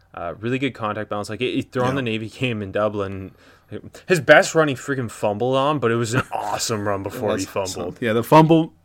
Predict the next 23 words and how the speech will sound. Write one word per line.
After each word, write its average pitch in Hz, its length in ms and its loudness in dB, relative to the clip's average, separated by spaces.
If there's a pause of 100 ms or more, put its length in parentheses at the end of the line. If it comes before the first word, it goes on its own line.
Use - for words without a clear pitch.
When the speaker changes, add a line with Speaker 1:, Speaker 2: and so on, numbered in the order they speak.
(440)
Speaker 2:
Maybe 127 140 2
that's 123 160 4
something 131 140 -2
to 120 80 0
watch 104 380 0
the 113 180 -4
rest 101 160 -4
of - 40 -16
the 101 80 -10
season, 113 480 0
but 107 280 -2 (480)
everyone 226 240 6
could 156 140 0
fumble - 260 -10
in - 80 -10
Ireland, - 320 -12
you 104 80 -6
know, 104 140 -6
that's, 113 200 -8
that's - 180 -12
how - 80 -12
it 85 100 -14
goes. - 360 -14